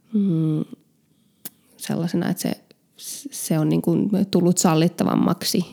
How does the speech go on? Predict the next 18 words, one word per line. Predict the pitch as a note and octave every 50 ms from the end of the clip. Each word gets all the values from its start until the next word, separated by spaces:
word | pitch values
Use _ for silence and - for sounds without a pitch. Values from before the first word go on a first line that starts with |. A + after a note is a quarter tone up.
| - - -
biseksuaalisen | - F#3+ - G#3 - - - - F#3 F3+ F#3 F#3 - - - F3+
määrittelyn | F3+ F3+ F3+ - - F#3 F#3+ F#3+ - - - F3 F3 E3+
kautta. | - - - F3 F#3 - - - F#3+ F#3+ - - - - - - -
Mutta | G#3 F#3+ F#3+ G3 F#3+ F#3+ F#3 - -
joka | - F3+ F3 F#3
tapauksessa | F3+ - E3+ - - F3+ - F#3 - F3+ E3 - -
se | G#3 -
ei | D#3+ D#3+ D#3+ D#3 D#3 D#3
ole | - - F#3 F#3+ - - - _ _
kokeilun | - F3 E3 - E3 E3 F3 F3+ F#3
halua, | F#3 G3 F3 F3 E3+ E3+ E3
vaan | D#3+ E3 E3 E3+
se | - E3
on | E3 E3 E3+
ihan | F3 E3+ E3+ - -
niinku | - - - - E3+ F3 F#3 - - - - - - - - _ _ -
tunne, | - F#3+ E3+ E3 D#3+ D#3 D3+ - - - _ _ _ _ - - - _ _ _ _ _ -
tunnepuoli, | - F3+ F3+ F3 D#3+ E3 - - - D#3+ D#3+ C#3+ C3+ C#3+ D#3+ D#3+